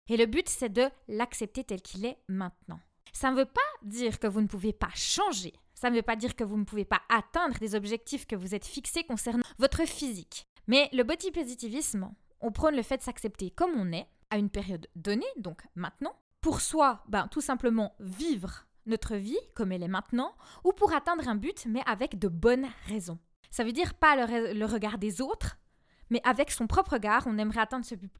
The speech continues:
ce but-là pour notre bien-être, parce qu'on se sentirait mieux,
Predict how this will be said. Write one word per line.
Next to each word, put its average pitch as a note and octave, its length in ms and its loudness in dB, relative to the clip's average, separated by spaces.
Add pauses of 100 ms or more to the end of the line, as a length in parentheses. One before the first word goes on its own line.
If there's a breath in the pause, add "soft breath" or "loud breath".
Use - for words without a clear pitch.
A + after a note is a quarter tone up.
ce C4 160 -2
but-là G#3+ 460 -2 (280 loud breath)
pour C#4 160 4
notre A#3 160 2
bien-être, G#3 580 0 (340 soft breath)
parce - 220 2
qu'on A#3+ 120 0
se - 80 0
sentirait B3+ 400 -2
mieux, G#3 360 2